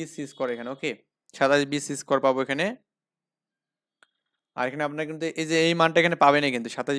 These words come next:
বি সি স্কয়ার এখানে কি সাতাশ, এ, মাইনাস টোয়েন্টি সেভেন সি কিউব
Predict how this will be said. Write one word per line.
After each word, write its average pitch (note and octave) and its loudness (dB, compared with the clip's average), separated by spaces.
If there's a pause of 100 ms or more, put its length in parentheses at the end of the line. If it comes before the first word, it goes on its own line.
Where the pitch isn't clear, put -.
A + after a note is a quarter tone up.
বি C#3+ -4
সি D3 -10
স্কয়ার D#3 -2
এখানে D3 -8
কি D3 -8 (140)
সাতাশ, C3 -4 (140)
এ, - -8 (120)
মাইনাস B2+ -10 (100)
টোয়েন্টি C3+ -12
সেভেন C#3 -6 (720)
সি - -14
কিউব C#3 -10